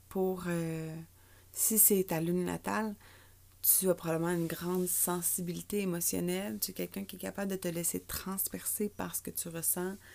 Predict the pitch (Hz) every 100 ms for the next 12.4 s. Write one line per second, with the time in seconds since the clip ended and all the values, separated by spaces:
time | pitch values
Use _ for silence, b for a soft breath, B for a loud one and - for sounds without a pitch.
0 | B B B B B B 175 170 160 156
1 | 156 151 165 - - - - 254 294 -
2 | - - 160 165 175 196 185 220 208 185
3 | - 320 359 285 254 - 208 202 190 233
4 | 285 208 185 - 185 - 175 170 214 214
5 | 180 170 - 208 - B B B B -
6 | 214 202 - 202 180 175 170 170 165 165
7 | - - - - - - - 185 - 185
8 | 185 175 - 214 - - - 190 185 180
9 | 180 B B B B B B B B B
10 | B B B B - - - - - 233
11 | 247 196 226 202 202 214 214 208 214 214
12 | - 190 185